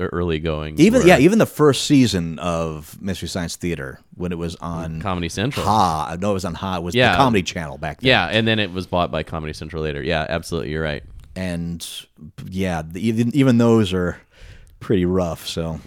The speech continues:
Speaker 1: Right.
Speaker 2: but yeah, this is exciting. Anything that, that brings that show back in some regard.
Speaker 1: Sure.
Speaker 2: And, and I lament that there's probably episodes out there that people will never, ever get to see,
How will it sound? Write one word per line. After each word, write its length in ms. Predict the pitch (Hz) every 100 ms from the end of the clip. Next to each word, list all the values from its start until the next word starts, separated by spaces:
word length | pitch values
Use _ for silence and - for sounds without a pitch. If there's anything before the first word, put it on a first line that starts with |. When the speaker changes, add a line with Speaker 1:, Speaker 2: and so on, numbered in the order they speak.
| -
Speaker 1:
Right. 300 | 82 78 - _ _ _ _ _ _ _ _ _ _ _ _ -
Speaker 2:
but 180 | 78 71
yeah, 200 | 196 202
this 180 | 190 180
is 60 |
exciting. 360 | 175 - 147 147
Anything 340 | 202 175 185 165
that, 240 | 143 101 _ 98
that 220 | 127 104
brings 420 | 113 107 131 120
that 160 | 104 101
show 240 | - 98 92
back 300 | 90 90 90
in 100 | 87
some 380 | - 90 87
regard. 420 | 85 80 85 82 80
Speaker 1:
Sure. 300 | 90 143 123 - _ -
Speaker 2:
And, 260 | 107 107
and 160 | 135 127
I 120 | 147
lament 420 | 143 135 156 147
that 160 | 127 110
there's 180 | 113 -
probably 680 | - - 123 123 120 117 113
episodes 580 | 117 110 - 104 98 -
out 240 | 101 98 -
there 160 | 101
that 200 | 92 -
people 280 | - 107 98
will 120 | 92
never, 420 | 90 92 98 90 87
ever 220 | 90 82
get 180 | 82 78
to 80 |
see, 460 | 80 - 92 80